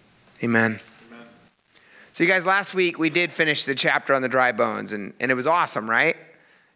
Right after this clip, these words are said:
Speaker 1: God speaking of the, through Ezekiel, of the future restoration of Israel. And he did it in the most visceral way. And you guys, anybody that knows me at all knows that I love just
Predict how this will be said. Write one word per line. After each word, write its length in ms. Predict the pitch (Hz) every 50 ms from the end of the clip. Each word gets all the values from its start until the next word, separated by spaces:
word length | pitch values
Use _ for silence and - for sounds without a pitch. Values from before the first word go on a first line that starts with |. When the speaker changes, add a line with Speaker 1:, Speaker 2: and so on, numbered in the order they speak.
| _ - 170
Speaker 1:
God 400 | 156 156 160 160 160 151 131 -
speaking 560 | - - - - 185 185 160 165 175 165 156
of 160 | 151 147 131
the, 240 | 135 139 135 123 120 - - - - _ _ _ -
through 380 | - - 185 185 202 214 208
Ezekiel, 500 | 202 185 151 160 190 196 165 165 156 143
of 140 | 143 139 127
the 160 | 151 135 135
future 360 | 135 - 175 185 180 - 175 165
restoration 680 | 165 165 156 - - 151 147 147 160 170 - - 135 120
of 140 | 113 104
Israel. 420 | 101 98 - 101 92 87 78 - - _ _ _ _ _ _ _ _ _ _ _
And 380 | - - 147 147 147 143 135 - - - _ -
he 120 | 147 160
did 220 | 156 160 180 190
it 100 | 196 -
in 160 | - 160 170 160
the 60 | 156
most 260 | 160 160 160 156 127
visceral 580 | 135 127 160 202 190 - 190 190 185 170 165 156
way. 360 | 160 156 156 151 151 151 147
And 120 | 143 147
you 80 | 147 151
guys, 380 | 147 160 160 156 156 143 - - - - - -
anybody 340 | - 160 175 170 175 165 160
that 80 | 156
knows 320 | 156 160 165 165 170 151 147
me 140 | 160 156
at 80 | 147 147
all 240 | 151 147 151 151 151
knows 320 | 147 147 147 147 139 123
that 120 | 117 143 143
I 140 | 139 139
love 580 | 135 135 135 139 139 143 147 147 135 131 127 120 - - - - - _ - -
just 300 | - 156 143 - -